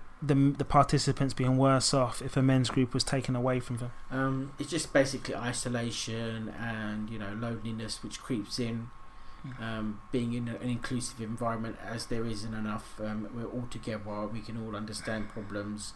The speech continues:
Speaker 1: Mm.
Speaker 2: You know, have people have problems, and that everyone is affected differently. But it's a, it's a supportive environment that, you know,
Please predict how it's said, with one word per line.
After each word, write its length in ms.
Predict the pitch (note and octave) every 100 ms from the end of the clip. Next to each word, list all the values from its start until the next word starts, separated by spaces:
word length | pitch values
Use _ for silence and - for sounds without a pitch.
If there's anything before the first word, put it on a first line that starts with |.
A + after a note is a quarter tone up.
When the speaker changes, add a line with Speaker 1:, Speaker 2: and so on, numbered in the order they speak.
| C#3
Speaker 1:
Mm. 80 | B2+ - -
Speaker 2:
You 80 | B2+
know, 140 | A#2 A2
have 240 | A#2 A2+
people 220 | - A#2+ A2+
have 160 | G#2+
problems, 600 | - A2+ A2 A2+ A2+ G#2
and 200 | G#2+ G#2
that 160 | G#2 G#2+ - - -
everyone 320 | C3 B2+ B2 A#2
is 140 | A2+
affected 420 | - A2+ - A2+
differently. 520 | B2 A#2+ A2 F2 A2+ A2
But 160 | -
it's 160 | A2 A#2+
a, 220 | A#2 G#2+ - -
it's 140 | B2+
a 60 | B2+
supportive 520 | C3+ B2 C#3 - B2+
environment 560 | A#2 B2 A2+ A2 A2 G#2+
that, 140 | - - - - - - - A#2+
you 60 |
know, 160 | G2+